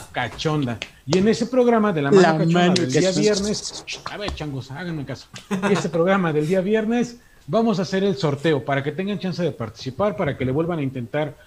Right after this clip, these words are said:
Speaker 1: ahorita con el link terminando esta transmisión. Y ya saben, solamente suscríbanse,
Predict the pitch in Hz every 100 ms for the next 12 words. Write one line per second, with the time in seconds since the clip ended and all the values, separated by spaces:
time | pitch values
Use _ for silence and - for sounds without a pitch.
0 | - 127 147 151 147 120 117 131 165 -
1 | 127 120 123 139 143 135 151 110 110 110
2 | 123 185 226 - - _ - 208 233 214
3 | - 220 208 - 196 196 190 202 185 -
4 | 127 - 214 226 - 226